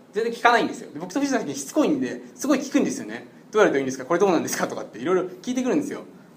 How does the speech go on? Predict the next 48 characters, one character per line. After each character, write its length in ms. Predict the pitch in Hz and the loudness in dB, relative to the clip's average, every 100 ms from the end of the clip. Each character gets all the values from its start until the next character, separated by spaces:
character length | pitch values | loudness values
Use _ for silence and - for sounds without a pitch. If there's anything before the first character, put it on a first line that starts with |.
| - - | -20 -8
で、 80 | 214 | -4
そ 140 | 262 | 0
れ 80 | 320 | 2
く 100 | 330 | 6
ら 120 | 349 | 8
い 100 | 302 | 8
や 80 | 254 | 4
ん 80 | 254 | 0
な 80 | 247 | -2
い 60 | |
と 60 | - | 0
ダ 100 | 190 | 0
メ 60 | |
な 40 | 254 | 0
ん 40 | |
で 40 | 139 | -4
す 40 | |
よ、 40 | |
本 120 | 123 120 | -10 -10
当 40 | |
に。 140 | 117 - - | -14 -16 -12
で、 120 | 190 214 | -6 0
何 240 | 240 311 | 2 4
が 260 | 202 156 - | 4 2 -2
違 60 | |
っ 20 | 170 | -6
た 120 | 175 | -4
か 120 | 151 | -4
と 60 | 110 | -8
い 40 | |
う 20 | |
と、 60 | 131 | -12
結 100 | 175 | -14
局 80 | 196 | -8
自 180 | 202 175 | -6 -4
分 180 | 220 262 | -4 0
で 160 | 247 | 0
稼 300 | - 214 320 | 0 -2 0
ぎ 60 | 330 | 2
た 100 | 359 | 0
い 60 | - | 0
っ 60 | |
て 60 | - | -2
い 40 | |
う 20 | 156 | 0
思 100 | 240 | 0
い 60 | |
が 160 | 135 | 0